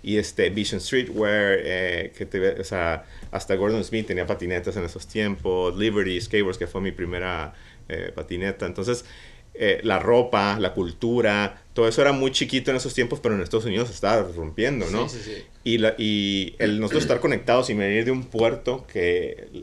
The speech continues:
Speaker 1: hay mucho surfing y skateboarding, y venir, el, el tener el acceso acá, todo eso se juntó, y, y de ahí me acuerdo yo que veía las patinetas, los gráficos, y decía, puta, yo le decía a mi mamá, "Yo quiero hacer esto cuando esté grande", pero yo no sabía que existía eso.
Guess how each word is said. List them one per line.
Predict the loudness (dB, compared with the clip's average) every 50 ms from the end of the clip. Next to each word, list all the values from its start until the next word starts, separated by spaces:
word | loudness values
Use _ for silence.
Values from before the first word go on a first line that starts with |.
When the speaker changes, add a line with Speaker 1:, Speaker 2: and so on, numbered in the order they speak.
| -6 -2
Speaker 1:
hay | 0 0 0
mucho | 0 -2 -4 -4 -6
surfing | -4 -2 -2 -2 0 -2 -2 -4 -4
y | -4
skateboarding, | -6 -4 -4 -2 0 2 2 2 0 -2 -4 -6 -10 -14 -16 -18 -18 -18 -20 -10 -6
y | -4 -2 0
venir, | 0 0 0 0 0 0
el, | 0 0
el | 0 -2 -2 -2
tener | 0 2 2 4
el | 4 4
acceso | 2 2 0 -2 0 0 -2
acá, | 0 2 2 0 2 2
todo | 2 2
eso | 2 0 -2 -4
se | -4 -6 -6
juntó, | -6 -6 -8 -4 -2 0 2 2 2
y, | 0 -2 -4
y | -4 -2 0
de | 4 4
ahí | 4 4 4 2
me | 0 0
acuerdo | 0 2 4 4 6 6
yo | 6 6 4 4
que | 4
veía | 4 6 6
las | 4 4 2 0
patinetas, | -2 -2 -2 -2 -4 -2 -2 -2 -2 -2
los | -2 -4 -2
gráficos, | -2 -2 -2 -4 -6 -6 -4 -4 -4 -2
y | -4
decía, | -4 -4 -2 0 0 0 -2 -4 -8 -14 -16 -16 -14 -14 -14 -16 -18 -18 -18 -8
puta, | -6 -4 -2 0 0
yo | 2 2
le | 2
decía | 2 2 2
a | 0
mi | 0
mamá, | 0 0 -2 -2 -4 -6 -10 -12 -12 -14 -14 -16 -8 -8
"Yo | -4 -4
quiero | -2 -4 -2
hacer | -2 0 0 0
esto | 0 -2 -4 -4 -4
cuando | -2 -4 -4
esté | -4 -4 -2 -2
grande", | -2 -4 -4 -4 -4 -6 -6 -8 -14 -20 -20 -20 -20 -6 -2
pero | 0 0 0
yo | 0
no | -2
sabía | -4 -4 -6 -6 -6
que | -8
existía | -10 -10 -12 -14 -14 -10 -8 -8 -6 -6
eso. | -8 -10 -14